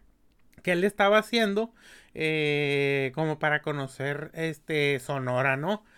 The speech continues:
Eh, lo que él, él dice es de que,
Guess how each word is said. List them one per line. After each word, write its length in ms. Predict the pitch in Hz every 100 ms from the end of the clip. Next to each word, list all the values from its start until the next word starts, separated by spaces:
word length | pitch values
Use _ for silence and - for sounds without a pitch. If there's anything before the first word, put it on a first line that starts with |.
| - - -
Eh, 260 | 151 147
lo 200 | 156 165
que 340 | - 151 147 143
él, 300 | 160 165 196 -
él 240 | 190 226
dice 500 | 226 247 240 220 190
es 120 | 180
de 160 | 185 190
que, 320 | - 175 160